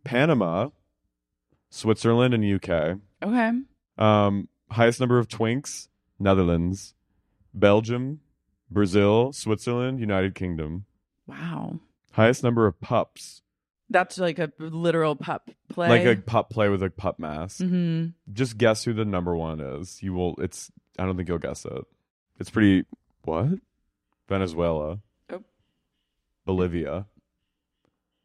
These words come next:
Speaker 1: It's a lot of
Speaker 2: Th-,
Speaker 1: Latin and
Speaker 2: that's
Speaker 1: South
Speaker 2: ins-
Speaker 1: America.
Speaker 2: Wow.
Speaker 1: Bolivia, Costa Rica, Colombia, and Mexico.
Speaker 2: What's that about?
Speaker 1: I don't know. That's interesting. Um,
Speaker 2: I would not have thought that.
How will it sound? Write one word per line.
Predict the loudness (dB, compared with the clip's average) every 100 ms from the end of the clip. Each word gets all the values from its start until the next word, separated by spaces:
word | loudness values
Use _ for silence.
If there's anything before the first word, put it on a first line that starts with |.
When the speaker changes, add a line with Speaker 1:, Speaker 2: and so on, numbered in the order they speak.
| _
Speaker 1:
It's | -6
a | 2
lot | 2
of | 2 -2 -16 _ _ 0
Speaker 2:
Th-, | 4
Speaker 1:
Latin | 6 6
and | 2
Speaker 2:
that's | 2
Speaker 1:
South | 4 4
Speaker 2:
ins- |
Speaker 1:
America. | 2 2 2 0 -2 -4 -4 -8 -12
Speaker 2:
Wow. | -8 0 2
Speaker 1:
Bolivia, | 2 2 0
Costa | -2 -2 -4
Rica, | -4 0 0 0
Colombia, | -2 -2 2 0
and | 0
Mexico. | -2 -4 -8 -6 -6 -6 -10 _ _ _
Speaker 2:
What's | -10 -4
that | -4 -2
about? | -2 -2 -4
Speaker 1:
I | -6
don't | -4
know. | 0 2
That's | 2 -2
interesting. | -6 -6 -6 -6 -6 -10 -16 _ _ _ _ _ _ _ _ _ _ 0
Um, | 4 6 4 4 2 -2 -4
Speaker 2:
I | -2
would | 0
not | 2 2
have | 0 -2
thought | -6 -4
that. | -6 -8 -10